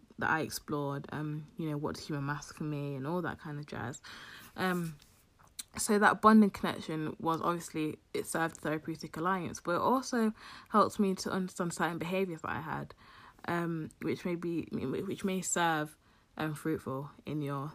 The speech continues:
therapeutic, um, intervention. And the next point is the cost and the commitment. Now, nobody really likes to talk about cost. Nobody really likes to talk about that 'cause it is a huge commitment. Um, you know, it's,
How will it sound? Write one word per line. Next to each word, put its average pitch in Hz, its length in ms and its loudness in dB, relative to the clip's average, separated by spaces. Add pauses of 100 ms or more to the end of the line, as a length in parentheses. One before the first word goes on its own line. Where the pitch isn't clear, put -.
therapeutic, - 920 -8
um, 151 260 -8
intervention. - 760 -6 (640)
And 220 180 10
the 240 40 10
next 320 200 6
point 277 240 8
is 202 320 4
the 196 100 2
cost 220 400 4
and 208 140 4
the 190 60 4
commitment. - 580 -6
Now, 151 140 0
nobody 247 560 8
really 208 240 6
likes 151 280 2
to - 120 -6
talk 156 100 -8
about - 220 -4
cost. 147 360 -6
Nobody 185 300 0
really 175 160 -2
likes 151 240 -2
to - 60 -10
talk 156 180 -8
about - 180 -6
that 147 200 -4 (260)
'cause - 140 -8
it 190 100 4
is 208 100 6
a 220 40 8
huge 196 360 0
commitment. 143 560 -6 (300)
Um, 160 460 0 (880)
you 196 120 4
know, 175 160 4
it's, 151 240 0